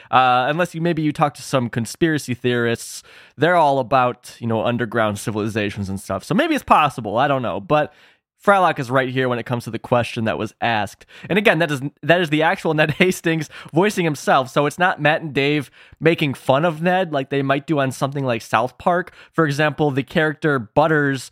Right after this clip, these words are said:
was inspired by somebody who worked on the show. They were kinda mocking that person. This is the actual Ned Hastings just playing a, a mundane, kind of boring bar trivia, uh, announcer adult guy. <laughs> So I think that's very funny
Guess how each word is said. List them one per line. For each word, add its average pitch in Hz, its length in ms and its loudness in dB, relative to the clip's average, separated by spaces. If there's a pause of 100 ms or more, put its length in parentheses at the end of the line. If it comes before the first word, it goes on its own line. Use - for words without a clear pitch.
(200)
was 139 160 0
inspired 139 520 0
by 135 120 4
somebody 135 300 -2
who 127 100 -2
worked 131 220 -2
on 123 100 -2
the 113 80 -4
show. 135 260 0
They 135 100 0
were 131 100 -4
kinda 123 180 0
mocking 123 400 0
that 139 180 -2
person. 190 460 -2 (360)
This 247 160 4
is 247 120 -2
the 190 100 2
actual 160 300 0
Ned 139 180 0
Hastings 127 420 -4
just 123 200 -8
playing 143 260 0
a, 120 140 -6
a 123 100 2
mundane, 127 760 -2 (420)
kind 151 160 2
of 110 140 -6
boring 135 440 0 (280)
bar 127 480 2
trivia, 120 640 -2 (100)
uh, 117 100 -6 (120)
announcer 113 480 0
adult 104 420 -4
guy. 98 300 0
<laughs> - 120 -4
So 156 160 0
I 175 100 4
think 165 200 -2
that's 151 160 0
very 139 240 0
funny 123 460 -2